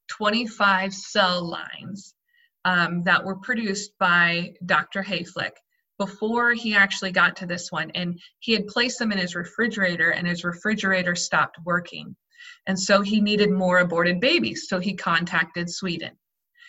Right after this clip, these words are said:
And, and W I thirty-eight is actually from a little girl, uh, that was, that should have been born in Sweden.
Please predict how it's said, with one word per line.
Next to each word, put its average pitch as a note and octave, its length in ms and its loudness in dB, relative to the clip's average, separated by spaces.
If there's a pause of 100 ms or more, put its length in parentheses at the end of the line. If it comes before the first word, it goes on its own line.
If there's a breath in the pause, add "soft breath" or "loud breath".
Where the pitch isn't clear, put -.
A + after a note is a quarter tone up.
(180 loud breath)
And, F#3 340 0
and F3+ 260 2
W A#3+ 260 6
I A#3 160 8
thirty-eight G#3+ 540 2
is F3+ 140 -4
actually F3+ 360 0
from E3 520 0 (280)
a F#3 60 0
little G3 320 2
girl, F#3+ 480 4 (400)
uh, E3+ 340 4 (140)
that F#3 180 4
was, - 440 -4
that F3+ 160 2
should C#4 220 4
have A3 120 0
been G#3 160 4
born F#3 300 0
in F3+ 180 -2
Sweden. F3+ 640 -4